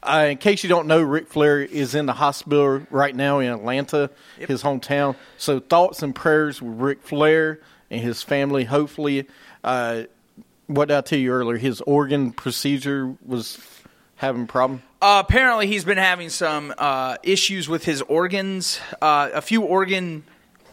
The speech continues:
Speaker 2: uh, issues. They weren't very, uh, pacif-, uh, specific on what it was,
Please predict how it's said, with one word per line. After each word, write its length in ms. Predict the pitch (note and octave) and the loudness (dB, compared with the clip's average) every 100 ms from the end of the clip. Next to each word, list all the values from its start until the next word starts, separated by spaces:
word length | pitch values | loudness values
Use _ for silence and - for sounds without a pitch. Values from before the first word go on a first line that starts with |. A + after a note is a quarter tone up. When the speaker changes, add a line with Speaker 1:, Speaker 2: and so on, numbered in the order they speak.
| _ - | _ -4
Speaker 2:
uh, 400 | D#3 D3 C#3 C3+ C3 _ _ - - - _ _ - | 0 2 0 -4 -10 _ _ -20 -20 -20 _ _ 0
issues. 500 | F#3+ F#3+ G3+ G3+ D#3 | 0 2 -2 -2 0
They 180 | E3+ E3 | 0 0
weren't 420 | D3+ G3 C4+ C#4+ | 2 4 4 2
very, 680 | F#3+ F#3+ G#3+ G#3 F#3+ E3 C#3+ - | 0 2 4 4 4 0 -8 -6
uh, 280 | D#3+ D3+ C#3 C3+ - B2+ | 0 2 0 -2 -10 -14
pacif-, 440 | - E3 - G#3 E3 - | -6 -4 -2 -2 -2 -2
uh, 200 | D#3 C#3+ | -2 -2
specific 760 | - - D#3+ C4 C4+ F#3+ C#3+ - | -6 -6 -2 2 2 0 -2 -4
on 380 | - D3 D3 C3+ | -2 0 0 -2
what 320 | - C#3 D#3+ | -4 0 2
it 100 | D#3 | 2
was, 460 | D3 D3 E3+ F3+ | 2 2 2 -2